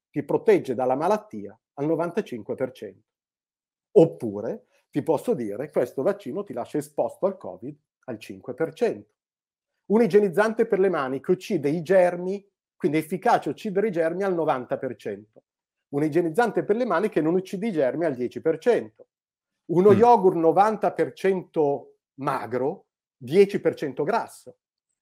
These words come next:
Speaker 1: O attenzione, in un esperimento che han fatto, non nel mondo, nel mondo reale, non in laboratorio, se devi fare un intervento chirurgico,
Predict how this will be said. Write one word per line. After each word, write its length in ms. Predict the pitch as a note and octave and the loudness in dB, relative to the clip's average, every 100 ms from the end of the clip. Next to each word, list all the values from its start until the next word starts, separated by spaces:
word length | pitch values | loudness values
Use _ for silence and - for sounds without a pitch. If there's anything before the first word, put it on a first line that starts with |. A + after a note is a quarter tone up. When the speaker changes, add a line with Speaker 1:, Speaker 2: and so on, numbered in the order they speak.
| _ | _
Speaker 1:
O 120 | C3+ | -2
attenzione, 680 | C#3 D3+ C3 - A3+ B2 G#2 | -2 -2 -4 2 4 2 -2
in 100 | B2+ | -10
un 100 | B2+ | -6
esperimento 580 | B2+ - C#3+ E3 E3+ C#3+ | -6 -4 -4 -2 -4 -6
che 100 | B2 | -6
han 120 | C#3+ | -6
fatto, 640 | E3 C#3 G#2 - D#3+ G3 _ _ _ - | -2 -2 -2 -6 -8 -8 _ _ _ -4
non 200 | C#3 E3+ | 0 2
nel 100 | C3 | 2
mondo, 300 | C3 B2+ C#3 | 0 -2 -2
nel 140 | B2+ | -2
mondo 220 | C3+ C3 | -2 0
reale, 320 | C3+ D#3+ A#2+ | 2 2 2
non 160 | B2 E3 | -2 -2
in 60 | A#2 | -2
laboratorio, 840 | A#2+ F3 A3 D#3+ A2 B2+ F3+ - _ _ | 0 0 0 0 -2 -4 -8 -10 _ _
se 180 | - C3+ | -6 -4
devi 180 | F3 F#3 | -2 -2
fare 180 | G#3 A3 | 0 0
un 80 | |
intervento 500 | G3 - D#3 G3+ G3+ | 0 -2 -2 -2 -2
chirurgico, 760 | G#3+ E3 D#3 B2+ - G#2 - | -2 0 0 -2 -6 -18 -20